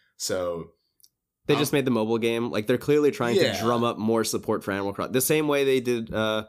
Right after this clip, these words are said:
Speaker 2: with Fire Emblem. They made Fire Emblem Heroes for, for mobile as a way to get more people into the idea of Fire Emblem. So when the next game comes out, it'll destroy. Like, it's gonna sell
Speaker 1: Yeah.
Speaker 2: gangbusters on the Switch when that comes out.
Speaker 1: Yeah, I can't wait for that either.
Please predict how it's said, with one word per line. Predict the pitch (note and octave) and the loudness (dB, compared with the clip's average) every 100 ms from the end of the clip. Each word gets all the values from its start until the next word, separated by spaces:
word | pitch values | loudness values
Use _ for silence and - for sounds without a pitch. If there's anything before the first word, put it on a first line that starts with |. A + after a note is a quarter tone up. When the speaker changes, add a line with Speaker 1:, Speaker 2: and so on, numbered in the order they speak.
| _ _ - | _ _ -4
Speaker 2:
with | A2+ | -4
Fire | - D#3+ | -2 -2
Emblem. | A2+ F#2 F#2 | -2 -2 -2
They | |
made | G2 G2 | 0 -2
Fire | - G2 | -2 -4
Emblem | G#2 G2+ | -4 -6
Heroes | G2 G2 F#2+ G2+ G#2 | -6 -4 -2 -4 -4
for, | - G2 F#2+ | -4 -2 -4
for | - | -4
mobile | G2 F2+ F#2 G#2+ - _ | -4 -2 -2 -4 -6 _
as | F#2+ F#2+ | -8 -4
a | |
way | G2 G2 | 0 0
to | |
get | F#2+ G#2 F#2 | 0 -4 -4
more | G2+ | -6
people | G2 G2+ G2 G2 - | -4 -6 -4 -4 -4
into | G2+ G#2+ G#2+ A2 | -4 -2 -2 -4
the | G#2 F#2+ | -2 -4
idea | F2+ F#2+ A2 G#2 | -4 -2 0 0
of | - F#2 | -2 -6
Fire | - G#2+ F#2 | -4 -4 -4
Emblem. | F#2 F#2 G2+ | -4 -6 -6
So | G#2 G2 | -6 -4
when | F#2+ F#2+ | -2 -4
the | |
next | F2+ F#2+ - | -4 -6 -4
game | G#2+ A2+ | -4 -4
comes | F#2+ F#2 | -6 -6
out, | F2 F#2+ | -6 -6
it'll | F#2 F2+ F#2 _ - | -6 -6 -8 _ -18
destroy. | - - - - A2+ G2+ C#2+ | -10 -8 -6 -2 0 0 -2
Like, | D#2+ - | -6 -8
it's | - | -8
gonna | F2+ | -6
sell | F2 - F#2 F#2+ | -6 -6 -4 -4
Speaker 1:
Yeah. | G#2+ | -4
Speaker 2:
gangbusters | G#2+ A#2+ B2 F#2+ - F2+ | -2 0 0 -4 -8 -10
on | D#2 | -8
the | D#2 | -8
Switch | C#2+ - C2+ | -8 -10 -10
when | F#2 | -10
that | B1 | -12
comes | - D2 | -12 -12
out. | A#1+ G#1 | -10 -8
Speaker 1:
Yeah, | G2 F#2 E2+ E2+ | -6 -8 -10 -12
I | G#2+ | -12
can't | A#2 | -10
wait | F2+ E2+ | -10 -12
for | F#2 | -12
that | D#2+ | -12
either. | E2 E2 E2+ | -12 -12 -14